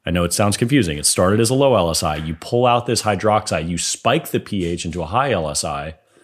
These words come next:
and that precipitates as calcium carbonate.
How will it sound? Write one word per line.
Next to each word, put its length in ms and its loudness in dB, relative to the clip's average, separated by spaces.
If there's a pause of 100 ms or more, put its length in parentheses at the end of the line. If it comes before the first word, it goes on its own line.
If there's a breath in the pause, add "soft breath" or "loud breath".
(140 soft breath)
and 120 2
that 180 0
precipitates 840 0 (240 soft breath)
as 160 0
calcium 600 -4 (240)
carbonate. 560 -2